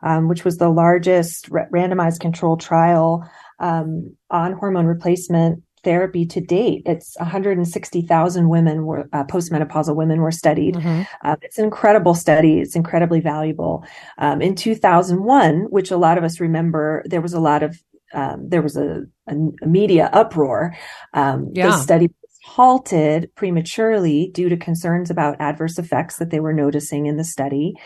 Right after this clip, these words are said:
Speaker 1: Um, and then there was a press conference, um, before the scientists had a, before the scientific literature was published. And so the press conference happened before the scientists had a chance to parse this information and data with other scientists and get a better reading on it.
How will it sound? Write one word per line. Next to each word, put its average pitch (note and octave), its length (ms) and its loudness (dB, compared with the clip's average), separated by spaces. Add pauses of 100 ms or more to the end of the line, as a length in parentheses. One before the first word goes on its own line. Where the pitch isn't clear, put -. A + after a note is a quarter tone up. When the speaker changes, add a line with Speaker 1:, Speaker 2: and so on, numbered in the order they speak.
(460)
Speaker 1:
Um, C#3 400 -2
and F#3+ 220 0
then F3+ 460 2
there F3+ 180 2
was F3+ 120 -2
a F#3+ 60 -2
press C4+ 280 2
conference, E3+ 880 -4 (120)
um, D3 580 -4 (180)
before G3 720 0
the G3+ 120 0
scientists F3+ 720 -2
had E3 240 0
a, E3 80 -2 (140)
before F#3+ 320 2
the D3 300 0
scientific E3+ 600 -2
literature F3 360 -2
was E3 140 -4
published. - 580 -4 (380)
And E3+ 140 -4
so G3+ 160 4
the F#3 160 -2
press C#4 320 0
conference G#3 400 -2
happened E3+ 400 0
before F3 540 -2
the F3 100 -4
scientists E3 560 0
had D#3 240 0
a D3 40 0
chance D#3+ 520 -4
to D3+ 480 0
parse D#3+ 320 -2
this D#3 160 -6
information D3 560 -2
and D3+ 100 0
data D3 280 0
with D3+ 160 -2
other C#3+ 220 -2
scientists E3 640 -2
and D#3+ 140 0
get D3 160 -2
a C#3+ 40 -8
better C#3+ 360 -2
reading C#3+ 300 -2
on C3+ 160 -4
it. C#3+ 140 -2